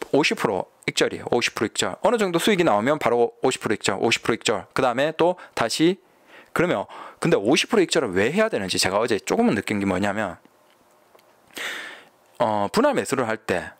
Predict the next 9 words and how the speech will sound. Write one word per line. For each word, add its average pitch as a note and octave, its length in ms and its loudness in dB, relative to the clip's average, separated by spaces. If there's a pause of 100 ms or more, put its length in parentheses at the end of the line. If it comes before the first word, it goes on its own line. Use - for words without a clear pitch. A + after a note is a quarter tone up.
혹은 F3+ 180 2
물타기를 D3+ 520 2
할 A#2+ 100 -2
때보다 F#2 500 -4 (920)
오십 D3 280 2
프로 A#3+ 180 4
익절을 F3 420 0
할 A#2 80 -2
때가 A2 540 -2